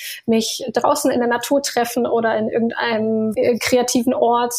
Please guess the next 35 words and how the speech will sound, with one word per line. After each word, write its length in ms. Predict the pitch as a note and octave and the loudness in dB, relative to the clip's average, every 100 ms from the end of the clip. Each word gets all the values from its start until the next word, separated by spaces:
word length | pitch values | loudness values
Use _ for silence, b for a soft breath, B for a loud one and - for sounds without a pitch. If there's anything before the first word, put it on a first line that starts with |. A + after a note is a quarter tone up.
| - | -2
ne, 200 | B3 C#4 | 2 2
mit 200 | A#3+ - | 0 0
schönem 260 | A#3+ A#3 | 0 0
Ausblick 460 | - C4 - A#3+ A#3+ | 0 -2 -2 -4 -2
oder 180 | A3+ G#3+ | -2 -2
was 160 | A3 | -2
auch 120 | A#3 | -2
immer, 240 | A#3+ B3 A#3 | -2 -2 -2
dass 160 | A3+ | -4
man 120 | A3+ A3 | -4 -2
eben 220 | A3+ A3 | -2 -2
da 120 | G#3+ | -2
eine 120 | G#3+ | -2
schöne 240 | A3 A3+ G#3+ | -4 -4 -4
Atmosphäre 640 | - G#3+ - B3 B3+ C4 B B B | -6 -8 -2 0 0 -2 B B B
schaffen 380 | - B3 B3 | -4 -2 -4
kann. 320 | B3 - A#3+ A#3+ | -6 -2 -2 -2
Und 160 | A3+ | -4
gleichzeitig 800 | A3+ A3 A#3 - A#3 A3+ A#3 - | -2 -2 -2 -4 -4 -2 -4 -4
ist 180 | A#3+ - | -4 -4
es 280 | A3+ G#3+ - | -4 -6 -4
mein 220 | G#3+ B3+ | 0 0
Zuhause, 500 | - D4 C#4 C#4+ C#4+ | 2 2 4 2 2
wenn 100 | B3+ | 2
ich 140 | A#3 - | 2 0
alleine 300 | G#3+ A#3 C4 | 0 0 0
unterwegs 500 | C4 B3+ A#3 B3 - | 0 0 -2 -2 -4
bin 220 | A#3+ A#3+ | -4 -2
oder 360 | - A3+ A3 - | -2 -2 -2 -2
aber 220 | G#3+ G#3+ | -2 0
eben 200 | A3+ G#3+ | -2 -4
für 120 | A3+ | -6
meine 220 | G#3 G#3 | -4 -6
komplette 400 | - G#3+ A3 A3 | -8 -6 -6 -6
Familie. 680 | - G#3+ G#3+ A#3+ A#3 A#3 A#3+ | -8 -4 0 2 2 0 -2